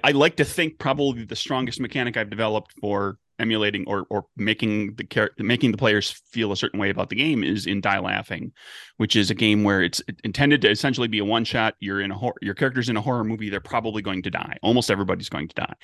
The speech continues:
And everybody starts with a pool of six D six.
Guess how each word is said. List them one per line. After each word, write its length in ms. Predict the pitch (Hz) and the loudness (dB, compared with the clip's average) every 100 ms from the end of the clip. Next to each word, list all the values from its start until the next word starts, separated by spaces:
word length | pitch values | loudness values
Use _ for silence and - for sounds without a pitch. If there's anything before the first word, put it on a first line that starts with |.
| - - - - - | -14 -12 -12 -14 -4
And 140 | - 110 | 2 6
everybody 320 | 135 139 131 | 8 8 6
starts 320 | 131 113 - | 4 2 0
with 100 | 107 | -2
a 60 | - | 0
pool 480 | - 123 107 104 98 | 4 4 6 4 2
of 160 | 107 | -2
six 300 | - 113 - | 0 0 -2
D 160 | 104 95 | -2 -2
six. 500 | - 76 - - | -2 -4 -4 -8